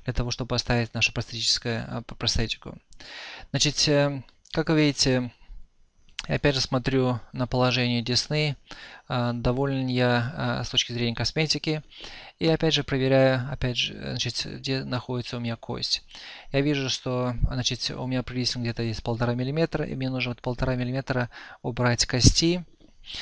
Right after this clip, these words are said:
на, у этого пациента. Опять же, вы можете это лучше спокойно сделать в своем офисе, это очень легко делается. Вы должны взять, э, chisel, а, называется он, компания называется Stoma,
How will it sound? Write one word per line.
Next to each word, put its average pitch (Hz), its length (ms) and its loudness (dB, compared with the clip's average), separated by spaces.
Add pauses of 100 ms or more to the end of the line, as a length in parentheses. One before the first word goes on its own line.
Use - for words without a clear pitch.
(160)
на, 131 260 2
у 135 100 0
этого 131 200 0
пациента. 117 580 2 (540)
Опять 170 240 8
же, 151 100 6
вы 151 140 6
можете 156 260 0
это 156 140 -2
лучше 147 160 0
спокойно 147 480 2
сделать 131 320 2
в - 20 0
своем 131 240 0
офисе, 131 640 2 (100)
это 131 200 -2
очень 127 240 0
легко 123 260 -2
делается. 135 640 2 (520)
Вы 131 280 4
должны 127 280 2
взять, 131 420 4
э, 123 340 0 (1300)
chisel, 147 520 4 (400)
а, 131 460 4
называется 127 880 0
он, 127 180 -4
компания 123 400 0
называется 117 320 -2
Stoma, 160 440 2